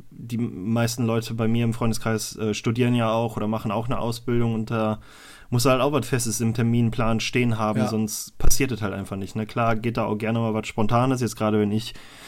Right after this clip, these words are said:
Speaker 1: äh, jeden Freitagabend, äh, nach Duisburg fahre, um dann Samstag da zu arbeiten, kannst du freitags oder samstags dann halt mal was machen, aber dann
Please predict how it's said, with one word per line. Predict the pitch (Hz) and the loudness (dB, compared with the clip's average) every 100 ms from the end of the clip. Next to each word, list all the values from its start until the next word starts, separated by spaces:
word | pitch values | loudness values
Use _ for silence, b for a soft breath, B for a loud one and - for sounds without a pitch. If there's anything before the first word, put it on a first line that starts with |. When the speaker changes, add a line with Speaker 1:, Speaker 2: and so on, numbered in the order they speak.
| B | B
Speaker 1:
äh, | - 110 | -2 0
jeden | 107 110 | 2 2
Freitagabend, | 107 117 117 110 - - - - 117 117 113 104 | 6 6 6 2 -4 -14 -10 -2 0 2 0 -2
äh, | 104 107 | -2 0
nach | 107 | 0
Duisburg | 110 120 123 - | -2 -2 0 6
fahre, | 117 | 8
um | 117 | 8
dann | 110 107 | 6 2
Samstag | 110 113 113 107 | 0 0 -2 0
da | 110 | -2
zu | - | 0
arbeiten, | 98 107 117 113 | 0 2 0 0
kannst | 107 110 | 0 0
du | 107 | -2
freitags | - 117 113 113 | 0 2 2 -2
oder | 110 107 | -2 -2
samstags | 104 110 113 139 | 0 -2 -2 -4
dann | 120 | -2
halt | 123 113 | -2 -2
mal | 113 | -2
was | 117 | -2
machen, | 110 117 123 | -2 -2 -2
aber | 110 107 | -2 0
dann | 107 110 | 0 -2